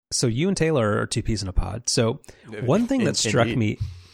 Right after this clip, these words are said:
Speaker 1: that struck me as very strange about it is, and this is somebody who has, who, again, knows every song by heart and also has watched the concert movies for,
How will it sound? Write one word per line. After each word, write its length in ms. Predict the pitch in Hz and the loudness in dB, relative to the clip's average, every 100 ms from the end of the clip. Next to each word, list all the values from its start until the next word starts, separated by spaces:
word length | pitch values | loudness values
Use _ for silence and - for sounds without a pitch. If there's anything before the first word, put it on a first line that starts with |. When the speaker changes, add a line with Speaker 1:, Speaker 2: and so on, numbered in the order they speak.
| - _ - | -20 _ -2
Speaker 1:
that 100 | 117 | 0
struck 320 | - 131 - | 2 0 2
me 280 | 123 110 117 | 0 2 0
as 260 | 127 104 101 | 0 -2 0
very 800 | 107 104 101 98 98 95 - _ _ - | 2 2 2 0 0 -2 -6 _ _ -6
strange 640 | - - - 98 101 117 | -2 0 0 0 0 0
about 260 | 147 156 170 | 0 0 0
it 200 | 180 - _ - _ - - _ _ _ _ _ - | -2 -6 _ -20 _ -20 -20 _ _ _ _ _ 0
is, 200 | 135 - _ _ | 0 -2 _ _
and 100 | 143 | 0
this 80 | 160 | 2
is 100 | 202 | 2
somebody 220 | 190 165 | 2 2
who 180 | 135 123 | 2 2
has, 420 | 107 104 101 95 - | 2 2 0 -2 -6
who, 100 | 110 - - - | -8 -8 -14 -8
again, 480 | 110 101 98 107 131 _ _ _ _ _ _ | -4 -4 -6 -12 -18 _ _ _ _ _ _
knows 300 | 110 98 92 | -10 -8 -2
every 180 | 101 113 | 0 0
song 200 | - 117 | 0 0
by 100 | 127 | 0
heart 260 | 101 95 - | 0 -4 -4
and 120 | 135 | -2
also 220 | 107 101 104 | 0 0 0
has 160 | 107 | -2
watched 580 | 98 117 127 - - 127 | 2 2 2 0 -6 -2
the 140 | 117 104 | -2 -2
concert 440 | - 113 - - | -2 -2 -4 -4
movies 500 | 120 107 98 95 - | 0 0 2 0 -2
for, 640 | - 98 92 92 90 - | -4 -4 -2 -2 -2 -6